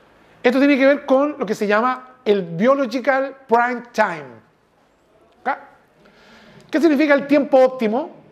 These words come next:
Punto óptimo de horas de trabajo al día. Técnica uno, definir tu para qué, tu para qué, o por qué quiero ser ágil o propósito. ¿Sí? ¿Podemos ir lento o podemos ir ágiles?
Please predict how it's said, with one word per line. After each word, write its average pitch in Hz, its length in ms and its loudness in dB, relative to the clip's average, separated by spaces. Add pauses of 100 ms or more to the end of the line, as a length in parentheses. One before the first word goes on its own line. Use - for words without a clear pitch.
(120)
Punto 262 360 0
óptimo 294 600 -8
de 190 180 -2
horas 247 380 0
de 208 120 0
trabajo 214 400 0
al 214 200 -2
día. 170 200 -10 (1500)
Técnica 311 420 2
uno, 196 360 -2 (520)
definir 240 720 -4
tu 240 180 -2
para 220 300 0
qué, 208 400 -4 (360)
tu 220 140 0
para 202 260 0
qué, 170 300 -6 (500)
o 277 360 2
por 208 260 -2
qué 254 220 -2
quiero 254 260 0
ser 247 320 -2
ágil 262 540 -4
o 196 160 0
propósito. 180 600 -4 (1300)
¿Sí? 220 340 -2 (260)
¿Podemos 190 320 4
ir 214 60 0
lento 311 540 -2
o 190 100 0
podemos 190 340 -2
ir 185 100 -2
ágiles? - 560 -14